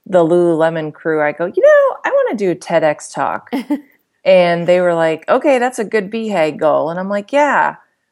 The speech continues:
Speaker 1: Well, it was crazy how fast it happened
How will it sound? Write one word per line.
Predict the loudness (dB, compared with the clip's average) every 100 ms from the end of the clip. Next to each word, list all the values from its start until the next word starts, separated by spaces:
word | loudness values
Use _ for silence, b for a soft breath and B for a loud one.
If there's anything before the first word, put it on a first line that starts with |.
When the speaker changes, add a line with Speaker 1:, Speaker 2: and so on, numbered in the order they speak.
| _
Speaker 1:
Well, | -4 -4 -4
it | -4
was | -4 -6
crazy | -12 -10 -8 -6 -6 -8
how | -8 -10
fast | -4 -2 -2 -6 -10
it | -12
happened | -8 -6 -6 -10 -12